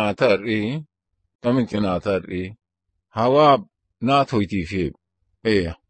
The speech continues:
Wanta wa hawa ukno uga uitib. Awad hay ka su hoi fi.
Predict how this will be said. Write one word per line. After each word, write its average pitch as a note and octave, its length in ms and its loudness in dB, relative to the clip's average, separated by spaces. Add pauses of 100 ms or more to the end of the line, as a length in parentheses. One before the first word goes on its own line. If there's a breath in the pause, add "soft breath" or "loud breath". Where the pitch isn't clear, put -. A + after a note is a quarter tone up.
(720)
Wanta G3 240 -2
wa E3+ 120 8
hawa F3 280 4 (420)
ukno C3 340 4
uga C#3+ 160 6
uitib. B2 400 2 (920)
Awad F#3+ 220 6
hay F3+ 240 6
ka B2 160 2
su F3+ 340 2
hoi C3+ 400 4
fi. C3 180 -2